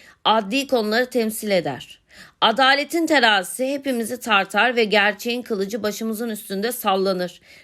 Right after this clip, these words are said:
Resimden de anlaşılacağı gibi. Taç, otoriteyi temsil eder. Bu kart bizlerin adaleti karşısında kör olmamamız gerektiğini söyler.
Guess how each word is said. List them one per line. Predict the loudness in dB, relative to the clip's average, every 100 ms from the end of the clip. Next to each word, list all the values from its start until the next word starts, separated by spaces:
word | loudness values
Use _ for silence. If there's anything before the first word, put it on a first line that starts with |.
| 0
Resimden | 2 2 0 2 4
de | 2
anlaşılacağı | 2 -2 -2 -4 -2 -2
gibi. | 0 -4 -8 -12 _ _ _ -20 -20 _ _ 2
Taç, | 4 4 0 -4 0
otoriteyi | 2 4 4 4 0
temsil | 2 -2 -4 -2
eder. | -2 -2 -4 -10 -20 _ _ _ -4
Bu | 4
kart | 6 6 2 -4 -4
bizlerin | -2 2 2 2 0
adaleti | 2 4 4 4 0 -2 -2
karşısında | 2 2 0 -4 -4 -2
kör | 0 4
olmamamız | 4 2 -2 -2 -4 -4
gerektiğini | -2 0 -2 -6 -6 -6
söyler. | -4 -2 0 0 0 -4